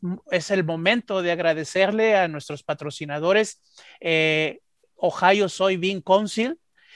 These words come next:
y el Consejo de Exportadores de Carne de Ave y Huevo de los Estados Unidos, usapic.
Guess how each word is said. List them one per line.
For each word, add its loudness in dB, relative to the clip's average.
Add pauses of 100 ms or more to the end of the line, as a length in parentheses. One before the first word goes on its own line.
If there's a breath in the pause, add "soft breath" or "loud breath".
(160 soft breath)
y 0
el -2
Consejo -2
de 0
Exportadores -2
de -4
Carne -4
de -2
Ave 0
y -4
Huevo -2
de -4
los -12
Estados -8
Unidos, -6 (320 soft breath)
usapic. -4